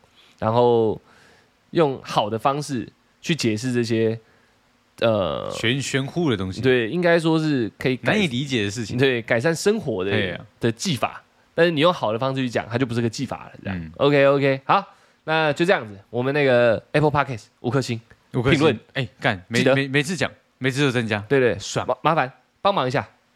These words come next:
Speaker 1: 让我们越来越前进。
Speaker 2: 没问题。
Speaker 1: OK，那
Speaker 2: 那我们重回排行榜。
Speaker 1: 重回排行榜。
Speaker 2: <laughs> 重回排行榜。
Speaker 1: 重-，重返荣耀。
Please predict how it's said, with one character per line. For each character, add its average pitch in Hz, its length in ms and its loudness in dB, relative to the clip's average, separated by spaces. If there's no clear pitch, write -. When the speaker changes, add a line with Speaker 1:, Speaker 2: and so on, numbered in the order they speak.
Speaker 1:
让 165 120 2
我 131 60 0
们 113 120 0
越 196 100 4
来 170 60 0
越 156 100 -2
前 117 160 -10
进。 107 140 -8
Speaker 2:
没 117 100 -2
问 107 140 0
题。 87 100 -12
Speaker 1:
OK， 117 280 0
那 113 760 2
Speaker 2:
那 165 80 2
我 151 40 -2
们 131 80 -2
重 127 220 -6
回 120 260 -2
排 110 120 -2
行 107 80 0
榜。 95 140 -4
Speaker 1:
重 185 100 2
回 185 80 6
排 160 80 6
行 143 80 2
榜。 - 0 -
Speaker 2:
<laughs> - 0 -
重 - 0 -
回 160 60 4
排 156 80 0
行 - 20 -4
榜。 117 300 -2
Speaker 1:
重-， 185 380 -2
重 208 220 -2
返 123 180 2
荣 117 160 -2
耀。 120 200 0